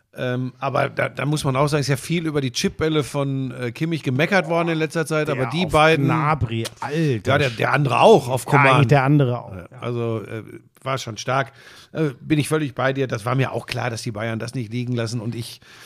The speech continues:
Speaker 2: Oh, bitte, Buschi, da hab ich noch einen, äh,
Speaker 1: Ja.
Speaker 2: äh, äh, äh, ähm, wie würdest du diesen zweiten Ball von Kimmich auf Coman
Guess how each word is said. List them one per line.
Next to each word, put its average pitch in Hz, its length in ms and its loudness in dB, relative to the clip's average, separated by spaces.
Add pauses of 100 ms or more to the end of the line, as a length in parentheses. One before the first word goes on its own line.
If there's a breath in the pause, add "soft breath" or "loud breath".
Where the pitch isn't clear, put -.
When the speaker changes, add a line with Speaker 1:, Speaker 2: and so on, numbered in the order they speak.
(440 loud breath)
Speaker 2:
Oh, 160 180 2
bitte, 180 400 2
Buschi, 147 280 -2
da 131 120 -4
hab 170 120 -4
ich 185 140 -6
noch 175 180 0
einen, 165 140 2
äh, 139 340 0
Speaker 1:
Ja. 139 100 2
Speaker 2:
äh, 135 220 -2 (220)
äh, 147 260 -6
äh, 131 280 -2
ähm, 117 260 -2 (140)
wie 170 240 0
würdest 226 260 2
du 185 40 -8
diesen 170 240 -2
zweiten 185 540 0
Ball 180 240 2
von 165 240 -2
Kimmich 226 460 0
auf 160 200 -2
Coman 143 800 2